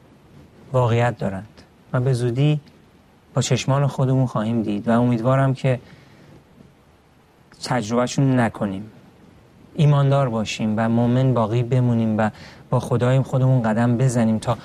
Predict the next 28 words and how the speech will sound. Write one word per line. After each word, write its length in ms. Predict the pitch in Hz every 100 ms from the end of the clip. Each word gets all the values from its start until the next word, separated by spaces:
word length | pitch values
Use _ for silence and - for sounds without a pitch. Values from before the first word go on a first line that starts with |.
| -
خدا 440 | - - 117 131 127 - - -
ما 160 | 123
رو 180 | 117 113 - - - - - - - - - _ _ _ _ _ _ _ _ _
حفظ 300 | - 151 -
کنه 300 | - 131 123
و 260 | 113 113 110
حافظ 420 | 120 113 143 135
ما 200 | 131 123
باشه 400 | 113 - 113 104
و 100 | 110
ما 280 | 110 117 123 - - - _
بتونیم 480 | 135 135 135 127 120 - _ _ _ _ _ _ _ -
در 180 | 120 123
اون 140 | 139
ایام 440 | 120 110 107 107 107 - - - - _ _ _ _ _ _ _ _ _ -
با 100 | 123
خدای 320 | - 117 120
خودمون 340 | - 110 107
قدم 300 | 101 104 101
بزنیم، 360 | 98 110 104 101 - _
همون 380 | - 135 131 123
نحوی 300 | 123 113 120
که 220 | 131 117 - -
الان 280 | 139 127 120
داریم 280 | 104 110 101
باهاش 300 | 95 90 -
قدم 280 | 107 98 90
می‌زنیم. 460 | 95 123 113 110